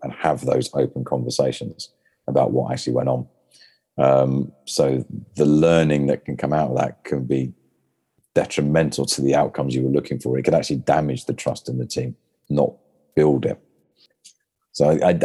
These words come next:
I do think we don't, when we do this thing about trust, what is it? I don't think enough people, when they do these events and when they look at, they really try to unpick trust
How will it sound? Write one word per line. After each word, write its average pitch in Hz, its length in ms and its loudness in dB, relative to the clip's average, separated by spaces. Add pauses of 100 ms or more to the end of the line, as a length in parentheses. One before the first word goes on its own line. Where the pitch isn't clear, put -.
I 98 80 6
do 104 180 6
think 87 260 2
we 80 80 2
don't, 80 240 2
when 76 140 2
we 76 80 0
do 78 180 2
this 73 160 0
thing 69 140 -6
about - 220 -2
trust, - 280 -4
what 67 140 -2
is - 140 -6
it? - 140 -4
I 67 100 -6
don't 82 240 0
think 71 180 -6
enough 69 300 -4
people, 64 260 -2
when 65 160 0
they 65 100 0
do 65 240 -2
these 123 200 -2
events 117 400 -4
and 131 80 -6
when 127 100 -4
they 123 140 -4
look - 340 -4
at, - 180 -4 (540)
they - 140 0
really 135 460 2
try - 260 -4
to - 180 -6 (160)
unpick - 560 -4
trust - 440 -6